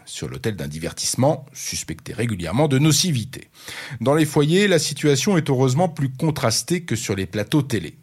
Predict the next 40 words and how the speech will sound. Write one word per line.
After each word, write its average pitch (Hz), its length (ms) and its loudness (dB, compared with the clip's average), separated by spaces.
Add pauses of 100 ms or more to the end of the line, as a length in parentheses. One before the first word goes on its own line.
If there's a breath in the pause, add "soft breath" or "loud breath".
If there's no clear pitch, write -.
Selon 190 340 0
une 160 120 4
étude 156 300 0
Opinium 175 720 2
pour 85 140 -8
Microsoft, 117 720 -4
publiée - 380 -8
l'an 95 120 -2
dernier, 165 400 4 (420 loud breath)
plus 185 160 -2
d'une 233 200 2
famille 214 280 2
française 151 460 0
sur 147 260 -2
deux 202 340 0
joue 117 300 0
aux 175 120 6
jeux 139 120 4
vidéo. 120 340 0 (140)
Soixante-cinq 143 640 -2
pour - 140 -10
cent 175 140 -4
exactement, 104 540 -2 (380 loud breath)
huit 160 220 2
fois 208 240 0
par 92 140 2
mois 110 160 2
en 104 60 2
moyenne. 76 300 -8 (380)
Pas 95 120 0
mal 104 200 0
pour 82 180 -4
un 78 40 -4
loisir 85 340 -2
accusé 92 360 -2
d'isoler 95 360 0
les 98 160 -2
individus 87 400 -4
comme 92 240 -2
personne. - 400 -6